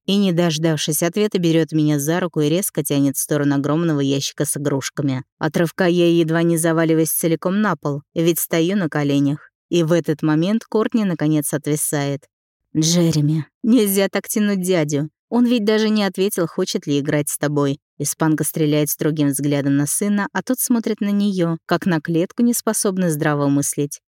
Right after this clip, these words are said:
"Мама, ну это за масынки! Все хотят играть с ними!" Я снова издаю смешок. Кортни же сдерживается, но я вижу, как уголки ее губ слегка подрагивают.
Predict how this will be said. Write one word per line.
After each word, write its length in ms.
"Мама, 840
ну 320
это 280
за 120
масынки! 800
Все 240
хотят 440
играть 340
с 100
ними!" 440
Я 220
снова 480
издаю 280
смешок. 640
Кортни 380
же 160
сдерживается, 800
но 120
я 240
вижу, 340
как 180
уголки 420
ее 260
губ 260
слегка 400
подрагивают. 840